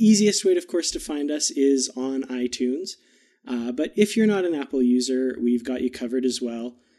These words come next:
Uh, you can find us on Stitcher, TuneIn, SoundCloud, Windows Phone.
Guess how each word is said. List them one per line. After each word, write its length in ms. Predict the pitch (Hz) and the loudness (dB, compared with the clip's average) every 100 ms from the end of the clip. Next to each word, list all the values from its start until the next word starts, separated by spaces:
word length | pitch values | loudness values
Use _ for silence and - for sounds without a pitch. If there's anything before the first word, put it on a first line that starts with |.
| _ _ | _ _
Uh, 60 | 123 | -4
you 180 | 123 127 | -2 -2
can 160 | 135 | -2
find 340 | 127 - 135 135 | -4 -4 -4 -2
us 180 | 127 123 | -2 -2
on 140 | 120 | 0
Stitcher, 540 | - - 165 - 160 | 0 2 2 2 0
TuneIn, 640 | 151 - 156 151 147 143 143 | 0 0 2 2 2 -2 -2
SoundCloud, 920 | 131 135 131 135 127 135 131 131 123 | -2 -2 -4 -4 -6 -6 -4 -2 -2
Windows 420 | 127 135 131 127 | -2 0 0 -2
Phone. 460 | - 123 123 127 | -4 -4 -2 -4